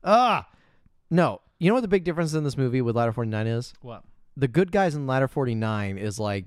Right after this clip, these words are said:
Speaker 1: you know, just an esteemed fire crew, whereas the good guys in Extraordinary Measures is Big Pharma. <laughs>
Speaker 2: Yes.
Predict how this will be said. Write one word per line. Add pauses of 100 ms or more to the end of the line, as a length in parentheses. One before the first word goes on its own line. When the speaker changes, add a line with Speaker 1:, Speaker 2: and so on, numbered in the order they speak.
Speaker 1:
you
know,
just
an
esteemed
fire
crew,
whereas
the
good
guys
in
Extraordinary
Measures
is
Big
Pharma. (140)
<laughs>
Speaker 2:
Yes.